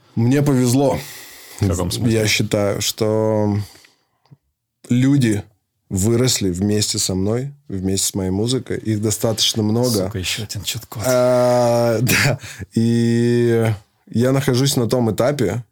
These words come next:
Speaker 1: когда... Ну, не, мне правда, мне уже это внимание. Я бы был не против, вот, ну, как бы, чтобы вот эти вспышки туда-сюда, но я без них так классно живу. Ну, я, типа, я выберу студию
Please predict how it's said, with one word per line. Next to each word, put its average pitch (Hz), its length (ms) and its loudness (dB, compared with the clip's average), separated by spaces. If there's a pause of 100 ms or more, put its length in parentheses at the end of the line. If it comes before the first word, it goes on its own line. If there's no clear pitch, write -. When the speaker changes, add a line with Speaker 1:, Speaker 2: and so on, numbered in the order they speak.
(260)
Speaker 1:
когда... 107 640 0 (540)
Ну, 139 360 -4 (640)
не, 139 180 4
мне 117 180 2
правда, 143 260 2
мне 123 180 2
уже 170 200 2
это 101 160 0
внимание. 101 480 2
Я 127 240 2
бы 185 340 2
был 160 200 2
не 160 100 4
против, 180 540 0
вот, 101 260 -2
ну, 123 120 4
как 107 180 2
бы, 98 60 2
чтобы 95 240 2
вот 98 140 0
эти 90 140 -2
вспышки - 460 -2
туда-сюда, 98 600 0
но 110 320 2 (120)
я 123 300 0
без 120 280 0
них 147 140 0
так - 160 -2
классно 139 320 0
живу. 110 380 -2 (580)
Ну, 123 220 0
я, 107 240 2
типа, 110 300 -2
я 113 120 2
выберу 131 300 2
студию 107 600 0